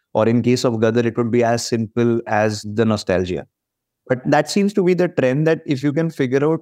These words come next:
what makes this film theatrical worthy, then a major part of the battle is won.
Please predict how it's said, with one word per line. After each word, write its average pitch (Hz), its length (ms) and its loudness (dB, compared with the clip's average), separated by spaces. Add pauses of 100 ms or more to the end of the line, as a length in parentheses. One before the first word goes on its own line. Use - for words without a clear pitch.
(100)
what 135 340 0
makes 147 320 0
this 165 160 -2
film 151 400 0
theatrical 143 720 0 (400)
worthy, 131 460 0 (360)
then 139 320 2 (140)
a 143 80 2
major 127 380 2
part 123 200 2
of 120 140 0
the 120 80 2
battle 107 420 0
is 98 400 -4
won. 95 300 -2